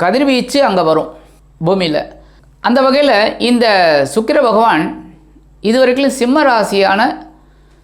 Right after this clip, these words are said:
சூரிய பகவானோட வீட்டுல இருந்தார். கிட்டத்தட்ட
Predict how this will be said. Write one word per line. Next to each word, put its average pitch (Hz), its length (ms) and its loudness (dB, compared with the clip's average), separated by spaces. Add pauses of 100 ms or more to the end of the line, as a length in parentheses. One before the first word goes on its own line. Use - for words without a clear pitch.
(200)
சூரிய 302 280 2
பகவானோட 180 600 0
வீட்டுல 202 260 0
இருந்தார். 165 300 -2 (920)
கிட்டத்தட்ட 135 340 -2